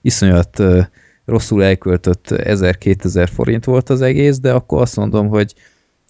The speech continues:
oké, hát akkor, ö, így, így jártam, de, de nem tudom, nekem ez így, így hozzátartozik. Ez nem jelenti azt, hogy mondjuk, ö, népakaratánál nem kell,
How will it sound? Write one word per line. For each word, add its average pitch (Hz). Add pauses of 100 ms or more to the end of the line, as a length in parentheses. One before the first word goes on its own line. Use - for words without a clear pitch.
(120)
oké, -
hát 101
akkor, 113
ö, 104 (160)
így, 95 (120)
így 98
jártam, 143 (500)
de, 110 (360)
de 117
nem 101
tudom, 82
nekem 101
ez 98
így, 95
így -
hozzátartozik. 90
Ez 110
nem 139
jelenti 101
azt, 107
hogy 95
mondjuk, 95 (400)
ö, 95
népakaratánál 95
nem 98
kell, 87